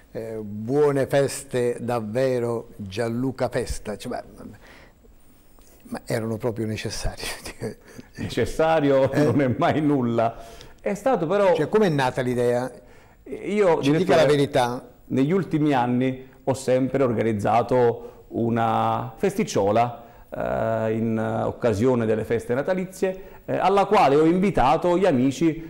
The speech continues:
Speaker 2: per porgere io gli auguri di Natale a loro. Eh, per fortuna, eh, diciamo, nell'ultimo anno il numero è molto aumentato e quindi, insomma, in qualche modo con questo gesto ho voluto cercare di raggiungere il maggior numero di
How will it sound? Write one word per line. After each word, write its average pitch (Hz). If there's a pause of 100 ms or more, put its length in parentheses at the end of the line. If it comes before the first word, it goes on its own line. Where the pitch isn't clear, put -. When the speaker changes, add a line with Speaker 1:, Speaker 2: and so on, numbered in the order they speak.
(160)
Speaker 2:
per 170
porgere 175
io 160
gli 131
auguri 131
di 127
Natale 110
a 101
loro. 98 (380)
Eh, 165 (120)
per 214
fortuna, 165
eh, -
diciamo, 139
nell'ultimo 151
anno 165
il 135
numero 180
è -
molto 139
aumentato 120
e 190
quindi, 127 (140)
insomma, 113
in 123
qualche 143
modo 151
con 135
questo 147
gesto 175
ho 160
voluto 185
cercare 165
di 143
raggiungere 120
il 104
maggior 110
numero 131
di 113